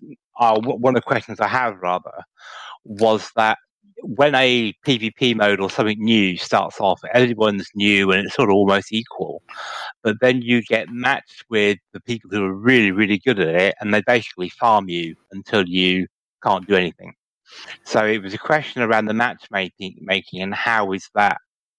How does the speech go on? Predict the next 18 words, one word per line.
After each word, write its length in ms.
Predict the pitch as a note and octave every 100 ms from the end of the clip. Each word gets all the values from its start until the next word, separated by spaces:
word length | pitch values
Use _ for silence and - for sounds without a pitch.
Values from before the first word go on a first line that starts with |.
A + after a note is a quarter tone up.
| _ _ _ _
um, 340 | G2+ F#2 F#2 F2
prevented 640 | - G2 A#2 A#2 - F2+
from 280 | - G2+ F2+
just, 240 | F#2 F#2 -
like, 160 | F2+
being 220 | G#2 F2+
farmed? 460 | - A#2 F#2 - D#2+ _
Because, 340 | G2 G#2+ - - - - - - -
and 160 | A2
then 120 | G#2+ G#2
the 100 | G#2
second 500 | - F3+ - G#2+ G#2+
question 420 | G#2 F#2+ - F2
I 100 | E2+
have 280 | F#2 F#2 F2+
is, 160 | G2 -
okay, 300 | A#2+ - G#2
well, 360 | F#2+ G#2 G#2